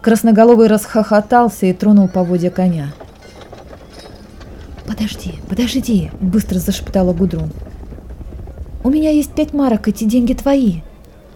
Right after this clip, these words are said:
В глазах викинга вспыхнула алчность.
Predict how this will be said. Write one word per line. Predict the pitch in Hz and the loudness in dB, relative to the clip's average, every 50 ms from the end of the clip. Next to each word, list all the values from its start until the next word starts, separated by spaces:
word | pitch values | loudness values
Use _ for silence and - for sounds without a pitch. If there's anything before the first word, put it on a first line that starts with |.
| - - - - - - - - - - - - - - - - - - - - - | -20 -20 -20 -20 -20 -20 -20 -20 -20 -20 -20 -20 -20 -20 -20 -20 -20 -20 -20 -14 -10
В | 175 165 | -8 -6
глазах | 160 - 185 185 175 - 185 185 - | -2 0 0 2 2 2 0 0 0
викинга | 190 190 185 190 190 185 180 175 180 | -2 -2 0 2 2 2 2 2 0
вспыхнула | 180 - - - 175 - - 190 185 180 175 175 160 | -4 -6 -8 -8 -8 -4 -2 0 0 0 0 0 -2
алчность. | 139 127 - - - - - 185 - - - - | -2 -4 -6 -10 -12 -14 -12 -14 -14 -16 -20 -20